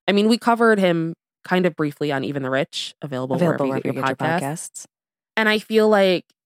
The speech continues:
Speaker 1: you know, we all have our demons that we're fighting. And it feels like he just can't be separated from his demons, which is
Speaker 2: Yeah.
Speaker 1: just gotta be such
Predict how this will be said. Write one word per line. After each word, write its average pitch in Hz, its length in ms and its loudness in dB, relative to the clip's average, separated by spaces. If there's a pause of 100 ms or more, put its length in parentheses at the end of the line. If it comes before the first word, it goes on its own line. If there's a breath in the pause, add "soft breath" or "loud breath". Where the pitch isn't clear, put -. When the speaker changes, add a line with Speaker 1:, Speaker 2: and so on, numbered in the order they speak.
(180)
Speaker 1:
you 214 120 2
know, 175 540 2 (600)
we 220 120 4
all 208 120 4
have 190 160 0
our 196 100 4
demons 147 360 -2
that 147 120 -2
we're 143 140 -4
fighting. 139 520 -6
And 160 140 -4
it - 100 -6 (100)
feels 170 360 2
like 160 400 0 (460)
he 214 200 2
just 196 280 -2
can't 170 440 0 (380)
be 180 100 -2
separated 226 720 -2
from 254 140 2
his 254 160 0
demons, 254 480 -4
which 214 200 0
is 233 100 2
Speaker 2:
Yeah. 139 100 0
Speaker 1:
just - 220 -4
gotta 294 200 4
be 202 160 -2
such - 600 -4